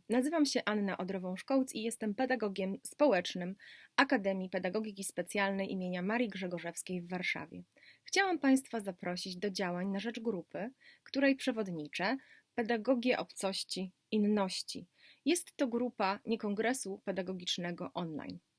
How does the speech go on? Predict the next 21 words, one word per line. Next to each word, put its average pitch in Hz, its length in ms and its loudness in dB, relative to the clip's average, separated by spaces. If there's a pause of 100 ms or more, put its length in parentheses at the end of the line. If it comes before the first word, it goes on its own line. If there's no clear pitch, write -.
(200)
Grupa 302 240 4
ta 277 140 4
wyrasta 214 420 0
z 185 80 -2
nurtu 190 340 -6
pedagogiki 180 560 -6
krytycznej, 185 760 -6 (400)
obnażającej 240 840 4
uświadomione 196 680 0
i 180 40 0
symboliczne 190 640 -2
relacje 170 380 -4
władzy, 196 420 0
zależności, 180 760 -4 (320)
reprodukcję 214 600 -2
hierarchii 202 500 2
władzy 208 340 0
i 226 80 0
budowanie 247 500 4
nowych 285 340 4
nierówności 196 720 -2